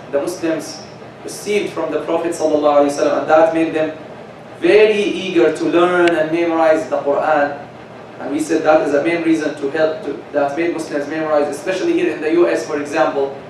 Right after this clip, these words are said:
Here in the U S, the, you guys, you memorize the Quran, but you don't know the meanings. Why? Because your, your parents urge you, and you, alhamdulillah, inshallah, hopefully, you also love to memorize because you knew how many,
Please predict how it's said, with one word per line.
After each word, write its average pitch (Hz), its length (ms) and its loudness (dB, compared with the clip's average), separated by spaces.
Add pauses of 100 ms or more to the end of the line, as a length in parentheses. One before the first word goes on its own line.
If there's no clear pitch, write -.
(560)
Here 196 160 4
in 180 80 0
the 175 120 0
U 185 100 2
S, - 260 -4 (480)
the, 156 340 4
you 202 160 6
guys, 175 280 4
you 170 100 4
memorize 196 400 4
the 185 80 2
Quran, 180 220 2
but 175 200 0
you 185 80 -2
don't 202 180 4
know 185 140 2
the 175 80 0
meanings. 180 380 -2
Why? 185 480 4
Because 165 340 0
your, 208 360 2
your 208 240 8
parents 214 420 2
urge 202 240 4
you, 185 320 -2 (420)
and 160 240 0
you, 202 460 6
alhamdulillah, 185 580 0
inshallah, 175 500 4
hopefully, 175 480 0
you 175 220 2
also 170 320 0
love 180 240 2
to 175 60 0
memorize 170 440 2
because 160 380 -2
you 170 100 4
knew 180 240 0
how 170 200 2
many, 170 340 -2